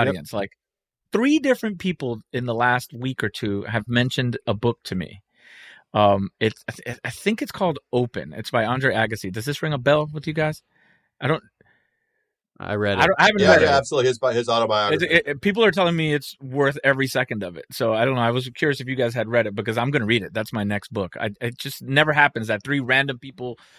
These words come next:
Speaker 1: none of them play tennis, have all said, "You need to go read this book."
Speaker 2: Kirk, you go first.
Speaker 3: Well, it's not a new book
Speaker 2: Yeah.
Speaker 3: either.
Speaker 2: Yeah.
Speaker 3: It's been, it's probably six, six
Speaker 1: Is
Speaker 3: years
Speaker 1: that
Speaker 3: old
Speaker 1: right?
Speaker 3: at
Speaker 1: Well,
Speaker 3: this
Speaker 1: I'm gonna
Speaker 3: point.
Speaker 1: go read it. I'm excited about it.
Speaker 2: Kirk,
Speaker 3: No,
Speaker 2: uh,
Speaker 3: it's
Speaker 2: yeah,
Speaker 3: good.
Speaker 2: go
Speaker 3: It's,
Speaker 2: first.
Speaker 3: it's good.
Speaker 2: Yeah.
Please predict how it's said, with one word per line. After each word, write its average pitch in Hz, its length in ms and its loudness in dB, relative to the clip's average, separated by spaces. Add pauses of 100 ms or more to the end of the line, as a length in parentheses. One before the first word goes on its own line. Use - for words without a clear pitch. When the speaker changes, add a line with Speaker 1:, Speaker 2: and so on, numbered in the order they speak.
(120)
Speaker 1:
none 165 140 6
of 190 80 6
them 170 100 2
play 151 220 2
tennis, 135 400 -2
have 127 120 2
all 131 140 4
said, 120 360 4
"You 131 100 -10
need 143 80 -4
to 123 80 -6
go 117 80 2
read 113 140 0
this 107 100 -2
book." - 340 -8 (2500)
Speaker 2:
Kirk, 131 240 2
you 123 140 2
go 117 140 4
first. 104 200 0
Speaker 3:
Well, 151 80 4
it's 135 120 -4
not 156 180 4
a 143 40 0
new 131 200 2
book 185 300 4
Speaker 2:
Yeah. 160 100 0
Speaker 3:
either. 135 140 2
Speaker 2:
Yeah. 107 60 -2
Speaker 3:
It's - 120 -8
been, 120 240 -2
it's 110 160 -8
probably 117 460 0
six, - 340 -6
six - 340 -10
Speaker 1:
Is 143 60 -2
Speaker 3:
years 139 140 2
Speaker 1:
that - 40 6
Speaker 3:
old - 60 8
Speaker 1:
right? 180 120 4
Speaker 3:
at 196 80 -2
Speaker 1:
Well, 113 100 -6
Speaker 3:
this 120 60 -2
Speaker 1:
I'm 135 80 -4
gonna 123 120 -8
Speaker 3:
point. 98 40 -8
Speaker 1:
go 92 40 -8
read 80 180 -12
it. 73 160 -14
I'm 104 160 -12
excited 76 320 -12
about 71 160 -18
it. - 40 -18
Speaker 2:
Kirk, 135 200 4
Speaker 3:
No, 127 80 8
Speaker 2:
uh, 120 40 10
Speaker 3:
it's 117 120 4
Speaker 2:
yeah, 123 120 0
Speaker 3:
good. 117 120 6
Speaker 2:
go 127 120 2
Speaker 3:
It's, 135 80 -6
Speaker 2:
first. 131 220 4
Speaker 3:
it's 147 100 -8
good. 165 240 4
Speaker 2:
Yeah. 113 100 -10